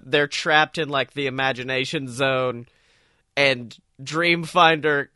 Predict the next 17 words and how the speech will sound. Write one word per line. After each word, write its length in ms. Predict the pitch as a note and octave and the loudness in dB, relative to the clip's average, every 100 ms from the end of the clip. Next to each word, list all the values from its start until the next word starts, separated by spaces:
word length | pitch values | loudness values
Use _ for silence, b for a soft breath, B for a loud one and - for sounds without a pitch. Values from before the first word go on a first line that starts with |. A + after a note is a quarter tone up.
| _ | _
has 260 | - E3 D#3+ | 0 2 2
a 80 | C#3 | -2
nightmare, 840 | C#3 C3+ D#3+ - E3+ F3 F3+ D#3+ - | 0 2 2 2 2 4 2 0 -2
and 140 | D3+ | 0
they're 120 | D3+ D3+ | 4 4
all 120 | E3 | 4
just 180 | D3+ - | 0 0
trying 380 | F#3+ E3 E3 | 4 4 4
to 80 | D#3+ | -2
get 260 | C#3 E3 E3 | -2 2 4
out 260 | D3 D#3+ F3 | 6 6 4
of 140 | F3 | 0
there 360 | E3+ F3+ F3 F#3+ | -2 2 2 0
fighting 460 | - E3+ D#3 D#3+ C3+ | 0 2 2 0 0
back 240 | C#3 D3+ | 0 0
against 400 | D#3+ F3 E3+ - | -2 -4 -6 -4
it, 160 | F3+ | -6